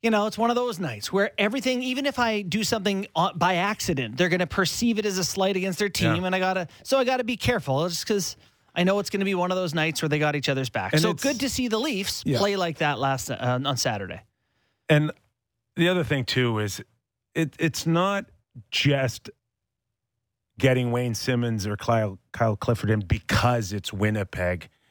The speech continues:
Speaker 2: It's watching the last four games, a
Speaker 1: Yeah.
Speaker 2: guy's taking
Speaker 1: Going,
Speaker 2: healthy
Speaker 1: "Someone
Speaker 2: runs.
Speaker 1: have some soul."
Speaker 2: And say what you will, even with Simmons and Clifford in the lineup, I didn't like, uh,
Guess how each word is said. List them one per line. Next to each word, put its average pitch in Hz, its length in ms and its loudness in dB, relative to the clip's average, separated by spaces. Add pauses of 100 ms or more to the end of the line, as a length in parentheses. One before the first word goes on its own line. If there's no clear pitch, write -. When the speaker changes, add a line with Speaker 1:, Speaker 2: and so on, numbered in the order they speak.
(340)
Speaker 2:
It's 170 160 2
watching 214 460 2
the 127 80 2
last 120 380 0
four 120 300 2
games, 104 400 0
a 101 40 -2
Speaker 1:
Yeah. - 60 -2
Speaker 2:
guy's 117 240 0
taking 120 320 0
Speaker 1:
Going, - 60 2
Speaker 2:
healthy 127 300 2
Speaker 1:
"Someone 110 320 0
Speaker 2:
runs. - 100 -2
Speaker 1:
have 151 100 -2
some 123 160 -6
soul." 135 500 -2 (120)
Speaker 2:
And 139 440 2 (840)
say 214 180 0
what 214 220 0
you 143 60 2
will, 156 400 0
even 180 360 0
with 156 200 -2
Simmons 160 640 0
and 127 240 -2
Clifford 147 420 0
in 139 80 2
the 127 80 0
lineup, 127 400 -2 (180)
I 143 260 2
didn't 139 220 -2
like, 123 500 -2
uh, 113 380 2